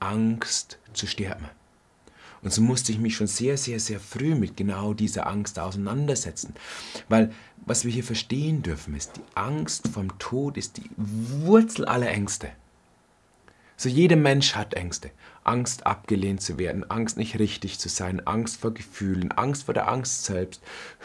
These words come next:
Höhenangst, Angst vor Vorträgen.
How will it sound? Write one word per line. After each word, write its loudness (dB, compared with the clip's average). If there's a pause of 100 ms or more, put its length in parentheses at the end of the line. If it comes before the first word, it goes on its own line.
Höhenangst, 4
Angst 0
vor 4 (340)
Vorträgen. 2